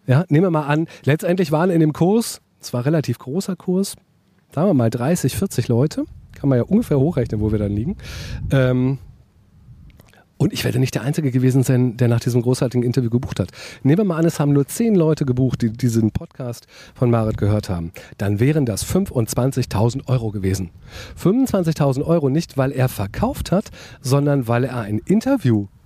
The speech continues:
gut gegeben hat, weil er einfach als Antwortgeber brillant war. Das war wirklich beeindruckend. Ähm, und ich finde, das ist ein sehr gutes Beispiel dafür, <laughs> warum es sich lohnt, ähm,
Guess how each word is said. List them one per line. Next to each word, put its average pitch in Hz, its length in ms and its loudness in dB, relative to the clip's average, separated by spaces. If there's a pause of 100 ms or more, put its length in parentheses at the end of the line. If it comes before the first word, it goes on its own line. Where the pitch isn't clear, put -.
(120)
gut 135 300 0
gegeben 113 440 -2
hat, 104 180 -4
weil 123 140 4
er 143 120 0
einfach 139 360 0 (320)
als 143 280 0
Antwortgeber 156 1040 0
brillant 185 480 2
war. 113 280 -2 (920)
Das - 180 -4
war 107 80 4
wirklich - 200 2
beeindruckend. 104 560 -4 (400)
Ähm, 139 360 4 (280)
und 143 180 2
ich 156 100 -2
finde, 254 160 0
das 208 160 -4
ist 208 60 -2
ein 165 180 4
sehr 214 260 2
gutes 214 300 0
Beispiel 165 320 0
dafür, 165 360 2 (160)
<laughs> - 200 -20
warum 170 280 0
es 170 160 0
sich 165 220 0
lohnt, 170 480 2 (400)
ähm, 135 440 2